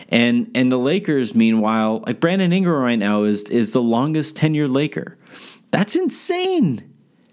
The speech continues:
That's unbelievable. He's a third-year player. <laughs>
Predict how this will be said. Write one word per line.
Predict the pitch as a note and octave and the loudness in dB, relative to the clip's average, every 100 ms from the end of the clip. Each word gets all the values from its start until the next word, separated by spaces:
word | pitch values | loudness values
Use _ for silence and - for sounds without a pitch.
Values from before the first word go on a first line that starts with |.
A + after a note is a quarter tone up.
| - _ - | -20 _ 0
That's | A3 G#3+ - | 0 0 -4
unbelievable. | C#4 E4+ D4+ C#4+ E4+ E4 C#4 G3+ A2+ - - _ _ _ _ _ _ _ _ _ _ | -2 -2 -2 0 0 0 0 0 -2 -6 -16 _ _ _ _ _ _ _ _ _ _
He's | - C4+ | 2 4
a | D#4+ D#4+ | 0 -4
third-year | - - D#4+ E4 E4+ D#4+ | -4 -2 0 0 -2 -2
player. | - C#4 F4+ F#4 F#3 F#2+ - _ _ _ _ | -2 -2 -2 -2 -2 -4 -12 _ _ _ _
<laughs> | - | -4